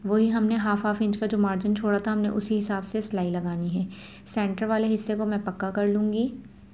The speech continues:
और फिर इसको पूरा सिलाई लगा लूँगी। इसी तरह हमने इस सिलाई को पक्का करेंगे, यानी कि दोबारा मैं इस पर double सिलाई लगाऊंगी, अपने crotch area पे double सिलाई लगाऊंगी, ताकि वो बाद में फटे नहीं, उधड़े नहीं, कहीं से भी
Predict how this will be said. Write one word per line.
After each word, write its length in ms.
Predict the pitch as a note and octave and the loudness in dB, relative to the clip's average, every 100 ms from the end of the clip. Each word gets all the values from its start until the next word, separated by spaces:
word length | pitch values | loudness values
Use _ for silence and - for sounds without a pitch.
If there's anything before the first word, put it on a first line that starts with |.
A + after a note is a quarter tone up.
| - - - | -20 -20 -8
और 260 | G3 G3 F#3+ | -4 -4 -2
फिर 220 | G#3 G#3 | 0 2
इसको 360 | G#3 G3+ - A3+ | 2 0 -2 -2
पूरा 360 | A3 G3 F#3+ A3 | 2 2 2 -2
सिलाई 340 | - G3+ F#3 | -2 0 2
लगा 260 | F#3+ F#3+ F#3+ | 2 2 0
लूँगी। 380 | F#3 F#3+ G#3 A#3+ - - - - - - - - - - - - - - - - - - - - - - - - - - - - - - - - - - - - - - - - - - - - - | 0 0 -2 -4 -8 -20 -20 -20 -20 -20 -20 -20 -20 -20 -20 -20 -20 -20 -20 -20 -20 -20 -20 -20 -20 -20 -20 -20 -20 -20 -20 -20 -20 -20 -20 -20 -20 -20 -20 -20 -20 -20 -20 -20 -20 -20 -20 -20 -4
इसी 200 | A3 A#3 | 0 2
तरह 220 | A3+ A3+ | 2 2
हमने 360 | A3 G#3+ G3+ G#3+ | 2 4 4 2
इस 140 | G#3+ | 0
सिलाई 260 | G#3+ G3+ G3 | 2 2 2
को 160 | F#3+ A3 | 0 -2
पक्का 340 | G#3+ G#3 G3 | -2 -2 -4
करेंगे, 420 | G3 G3+ G#3 G3+ | 0 2 2 2
यानी 340 | A3+ G#3+ F#3+ F#3 | 2 2 2 2
कि 200 | G#3+ A#3 | 2 2
दोबारा 520 | G#3 F3+ F#3+ F#3 G#3 | 2 0 2 2 2
मैं 120 | G#3+ | 2
इस 120 | G#3 G3+ | 0 0
पर 120 | A3 | 0
double 320 | G3 F#3 G3+ | 2 2 2
सिलाई 260 | G3+ G3 F3+ | 0 0 0
लगाऊंगी, 420 | F#3 F#3 F3+ F#3 | 0 0 -2 -2
अपने 200 | F#3+ G#3 | -2 -2
crotch 300 | G#3 G3+ G3+ | 2 2 4
area 260 | G3+ G3+ G3+ | 4 2 0
पे 120 | A3+ | 0
double 240 | G3+ F#3+ G3+ | 0 0 -2
सिलाई 240 | - G#3 | 0 2
लगाऊंगी, 520 | G#3 G#3 G3+ G3 A3 A#3+ | 2 2 2 0 0 0
ताकि 300 | G3+ F#3 G#3 | -2 -2 -2
वो 140 | G#3 | 0
बाद 260 | G3 F#3+ F#3+ | 0 -2 -2
में 180 | G3+ A3 | -2 -2
फटे 300 | A3 G3 G3+ | -2 0 2
नहीं, 340 | G3+ F#3 G3 G3+ | 2 0 0 0
उधड़े 360 | G#3 F3+ F#3+ | 0 0 2
नहीं, 300 | G3+ G3+ G3 G3+ | 2 2 0 0
कहीं 220 | F#3+ F#3+ | -2 -2
से 180 | G3+ F#3 | -2 0
भी 220 | G3+ | 0